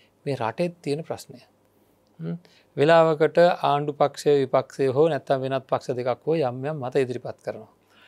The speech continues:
ඒ ඉදිරිපත් කරන මත වලින් රටට හානියක් වෙන අවස්ථා තියෙනවා.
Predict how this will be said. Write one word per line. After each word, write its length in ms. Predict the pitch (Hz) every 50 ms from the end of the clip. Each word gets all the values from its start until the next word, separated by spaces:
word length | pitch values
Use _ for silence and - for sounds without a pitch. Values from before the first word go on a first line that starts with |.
| - _ _ _ _ -
ඒ 120 | 190 202
ඉදිරිපත් 440 | 190 165 185 202 190 208 202 196 -
කරන 200 | - 208 196 196
මත 180 | 160 143 139 170
වලින් 260 | 170 175 190 202 185
රටට 360 | 143 127 120 - 170 170 175 151
හානියක් 540 | - - 123 127 143 160 170 180 175 165 165 -
වෙන 140 | 156 160
අවස්ථා 380 | 156 143 135 - - - 147 165
තියෙනවා. 320 | 165 151 131 117 113 113